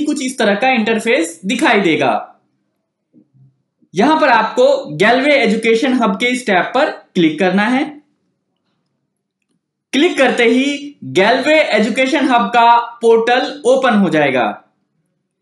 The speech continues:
यहाँ पर आपको roster के इस टैब पर click करना है। Click करते ही जैसे कि अब मुझे यहाँ पर अपना roster create करना है, तो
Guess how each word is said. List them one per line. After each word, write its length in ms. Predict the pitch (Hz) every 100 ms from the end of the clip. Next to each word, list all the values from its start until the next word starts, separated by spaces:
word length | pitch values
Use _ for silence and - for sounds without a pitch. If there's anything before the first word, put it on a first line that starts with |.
| _ _
यहाँ 280 | 156 214 269
पर 80 | 269
आपको 340 | 208 - 247 285 294 - - 143
roster 500 | 185 269 - 269 269
के 180 | 269
इस 140 | 262 -
टैब 240 | 202 - 262
पर 160 | 320 320
click 320 | - 220 202
करना 300 | 202 180 196
है। 180 | 247 285 - _ _ _ _ _ _ _ _ _ _ _ _ _ _ _ _ _ _ _ _ _
Click 260 | 254 370 -
करते 300 | 240 196 220
ही 420 | 254 294 294 - 131
जैसे 360 | 185 247 370
कि 140 | 262 285
अब 160 | 254 226
मुझे 220 | 233 247
यहाँ 240 | 233 208
पर 240 | 202 233 269 - _ _ _ _ -
अपना 260 | 214 294
roster 500 | 269 220 196 294 -
create 360 | - 247 233 220
करना 280 | 185 156 143
है, 360 | 127 104 - _
तो 60 | -